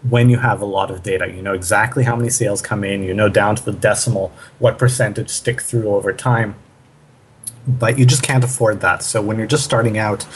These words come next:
assuming your pockets are not very deep, you've gotta do what is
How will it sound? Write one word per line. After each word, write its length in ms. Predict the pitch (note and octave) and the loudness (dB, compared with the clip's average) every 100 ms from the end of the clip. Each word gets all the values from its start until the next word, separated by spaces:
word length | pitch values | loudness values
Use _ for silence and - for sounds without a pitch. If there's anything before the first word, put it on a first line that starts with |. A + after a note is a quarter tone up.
| - - - | -16 -14 -2
assuming 380 | B2+ - B2 A#2+ | 0 4 6 6
your 100 | A#2 | 2
pockets 500 | - A2+ A#2 A#2+ A#2+ | 0 -2 -2 -4 -4
are 60 | G#2 | -4
not 180 | G#2 | -4
very 220 | G2+ F#2+ F#2+ | -4 -6 -2
deep, 380 | A#2+ A2+ A2 - - - - - - - - - - - | 2 2 0 -10 -20 -20 -20 -20 -20 -20 -20 -20 -20 -6
you've 340 | C#3+ A#2 G#2+ | 0 2 2
gotta 280 | - B2 A#2+ | 2 4 4
do 420 | B2 A2 G#2+ G#2 | 2 0 -2 -2
what 260 | G#2 G#2 G#2 | -4 -6 -4
is 420 | G2+ G2 - - | -4 -4 -4 -4